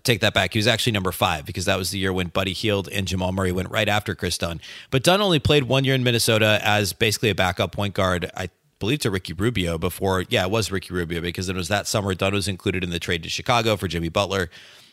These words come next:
Dunn had a couple of really strong years in Chicago, had some injury issues throughout, has really throughout his career. He actually only appeared in four games this year with Atlanta. He was hurt at the start of the year and wasn't in the rotation at the end of the year.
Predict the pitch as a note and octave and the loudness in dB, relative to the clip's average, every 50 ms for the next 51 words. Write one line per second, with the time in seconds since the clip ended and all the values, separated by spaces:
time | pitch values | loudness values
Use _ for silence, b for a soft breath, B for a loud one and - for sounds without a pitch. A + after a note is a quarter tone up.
0 | B B _ C3+ D3 F3+ G#3 G3 - - C3+ C#3+ C3+ B2 - D3+ D#3+ F#3+ F#3+ D#3+ | B B _ 2 2 2 2 0 0 0 0 2 0 2 0 0 0 2 0 0
1 | A2 G#2+ B2 A#2+ A2 - - B2 A#2 A2 G2+ F#2 F2+ A2 B2 C#3+ A#2 A2+ G2 - | 2 2 2 2 2 2 2 2 0 0 0 -2 -2 0 0 0 -2 -4 -4 -6
2 | - - - F2+ E2+ E2 E2+ F2 E2+ A2 A2+ - - G#2 F2+ A2 G#2+ G2+ G#2+ G#2 | -6 -2 0 0 2 2 2 2 2 2 0 0 -4 -4 -4 -4 -2 0 0 2
3 | G2+ G2 F2 - G2 F#2 F2+ E2+ - - - G2+ G2 A2 - - _ _ - - | 2 2 0 0 -2 -2 -2 -2 -4 -4 0 0 2 2 0 -2 _ _ -4 0
4 | A#2+ B2+ B2+ G#2+ E2 - - A2 A#2 G#2 E2+ E2 - - F#2+ F2+ E2+ D#2+ - - | 0 2 2 0 -2 -6 -4 -2 0 0 0 -2 -2 0 -2 0 -2 -4 -6 -4
5 | A#2+ A2 D#2+ D#2 F#2+ G#2 A2 A2 - - A#2+ A2 G#2 G#2 F2+ E2 - - B2+ A#2+ | -4 -4 0 2 2 2 2 2 0 0 0 0 0 -2 -4 -4 -4 -4 -4 -2
6 | G2+ G2 F2 - - A2 G#2+ F#2 G2 G2 F#2 F2+ F2+ - - F#2+ F#2 E2 F2 E2 | -2 -4 -6 -4 -4 -4 -2 0 -2 -2 -2 -2 -4 -2 0 -2 -2 -2 -4 -6
7 | E2+ F2+ F#2+ F2+ E2+ D#2 D2 B B B B B B B - A2 G#2 F#2 - - | -2 -2 -2 -2 -2 -6 -10 B B B B B B B -6 -4 -4 -2 0 0
8 | C#3+ C3+ A#2+ - A2+ - - B2 A#2 A2+ G#2+ F#2+ G#2 G2+ G2+ G#2 G#2 F#2+ F2+ F#2 | 0 0 0 -2 -4 -2 2 2 2 2 0 0 0 2 2 2 2 0 0 -2
9 | F2+ F#2 G2 G#2 F#2 G#2+ F#2+ F#2+ F2+ F#2 F2+ F2 E2 - G#2+ G#2 F#2 - F2 E2 | -2 0 0 0 0 0 -2 -2 -2 -2 -2 -2 -2 0 -2 -2 0 -2 -4 -4
10 | D2+ - F2+ G#2 G2 F#2 E2+ E2+ D#2 D#2 D#2+ | -2 -2 -2 -2 -2 -4 -4 -4 -4 -6 -8